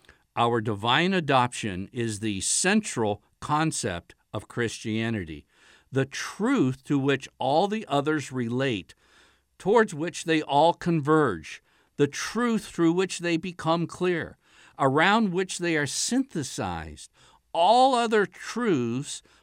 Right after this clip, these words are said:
flow from it as from their source, radiate from it as from their center, rest upon it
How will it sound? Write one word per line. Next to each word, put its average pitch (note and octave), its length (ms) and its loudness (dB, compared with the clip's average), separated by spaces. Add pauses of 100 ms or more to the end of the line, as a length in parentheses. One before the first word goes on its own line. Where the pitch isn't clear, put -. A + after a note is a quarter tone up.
flow F3 500 2
from A3+ 480 2
it G2+ 240 -2 (140)
as C3 180 -2
from F3+ 360 -2
their D#3+ 120 -2
source, - 720 -4 (400)
radiate D#3 800 0
from C3+ 320 0
it D#3+ 160 -4 (100)
as C#3 160 -4
from F#3 320 0
their F3 180 0
center, - 760 -4 (500)
rest E3+ 560 2
upon D3 400 0
it G2+ 180 -6